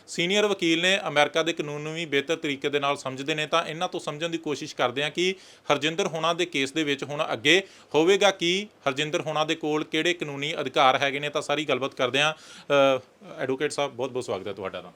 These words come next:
ਅ, ਇਸ ਕੇਸ ਨੂੰ ਲੈ ਕੇ ਬੜੀ ਚਰਚਾ ਹੋ ਰਹੀ ਹੈ। ਕੋਈ ਕਹਿ ਰਿਹਾ ਕਿ ਪੰਤਾਲੀ ਸਾਲ ਦੀ ਸਜ਼ਾ ਹੋ ਗਈ, ਕੋਈ ਕਹਿ ਰਿਹਾ ਕਿ ਹੋ ਜਾਣੀ ਹੈ, ਕੋਈ ਕਹਿ ਰਿਹਾ ਕਿ ਪਟੀਸ਼ਨਾਂ ਦੇ ਨਾਲ ਹਰਜਿੰਦਰ ਸਿੰਘ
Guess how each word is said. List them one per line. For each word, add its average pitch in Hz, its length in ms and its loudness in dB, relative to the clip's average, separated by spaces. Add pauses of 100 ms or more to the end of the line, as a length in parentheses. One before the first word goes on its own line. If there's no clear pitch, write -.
(920)
ਅ, 139 40 -8 (220)
ਇਸ 185 180 -2
ਕੇਸ 180 280 2
ਨੂੰ 202 120 0
ਲੈ 170 140 8
ਕੇ 170 120 2
ਬੜੀ 160 400 2 (140)
ਚਰਚਾ 143 320 4
ਹੋ 113 180 2
ਰਹੀ 113 140 2
ਹੈ। 113 100 6
ਕੋਈ 139 200 0
ਕਹਿ 139 200 8
ਰਿਹਾ 143 140 6
ਕਿ 143 140 -4
ਪੰਤਾਲੀ 127 500 2
ਸਾਲ 127 220 2
ਦੀ 127 100 -2
ਸਜ਼ਾ 120 360 4
ਹੋ 110 100 0
ਗਈ, 120 240 -4
ਕੋਈ 131 180 0
ਕਹਿ 127 240 6
ਰਿਹਾ 135 160 8
ਕਿ 135 320 -2
ਹੋ 120 140 2
ਜਾਣੀ 127 300 2
ਹੈ, 123 140 4
ਕੋਈ 127 180 -2
ਕਹਿ 131 220 6
ਰਿਹਾ 131 120 6
ਕਿ 131 140 0
ਪਟੀਸ਼ਨਾਂ 127 480 -4
ਦੇ 131 80 -2
ਨਾਲ 123 320 4
ਹਰਜਿੰਦਰ 117 300 -2
ਸਿੰਘ 127 360 2